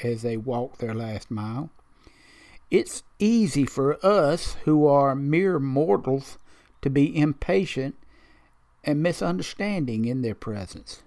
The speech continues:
But if we listen to their rambling stories, we might hear a conversation with God. If we put a hand on their shoulder and walk with them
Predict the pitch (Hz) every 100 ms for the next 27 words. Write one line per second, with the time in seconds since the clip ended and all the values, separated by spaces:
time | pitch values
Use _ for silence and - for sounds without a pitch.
0 | - _ _ _ - - _ _ - 143
1 | 175 175 - 202 175 214 254 - 233 -
2 | 180 165 143 147 180 214 208 202 185 -
3 | 202 160 131 147 - - - - - _
4 | _ _ - 151 160 156 220 226 139 -
5 | 151 147 156 - 147 - - 175 156 151
6 | - 147 135 143 131 143 151 151 - -
7 | - - _ _ _ _ _ _ - -
8 | - 160 202 180 - 220 156 202 202 226
9 | 208 - 175 190 165 - 202 202 185 160
10 | 160 143 143 151 131 120 - - 120 110
11 | 117 160